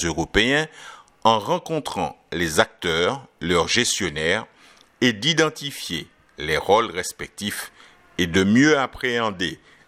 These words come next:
les différents fonds sur lesquels ils peuvent déposer un projet. Cette manifestation s'inscrit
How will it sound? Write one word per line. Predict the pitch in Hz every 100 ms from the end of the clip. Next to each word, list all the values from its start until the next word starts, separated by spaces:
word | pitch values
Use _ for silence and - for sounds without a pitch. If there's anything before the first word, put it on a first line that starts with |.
| -
les | 80
différents | 69 67 90 113 - 95 78 69
fonds | - - 107 - -
sur | - - 90 71
lesquels | 65 - 92 92 - -
ils | 80
peuvent | - 101 87
déposer | 71 76 73 78 101
un | 85
projet. | - 180 - - _ _ _ _ _ _ _ _ _ _ - - - - - - - - -
Cette | - 120 -
manifestation | 120 120 113 110 - 92 - 165
s'inscrit | 175 - 87 - - 156 220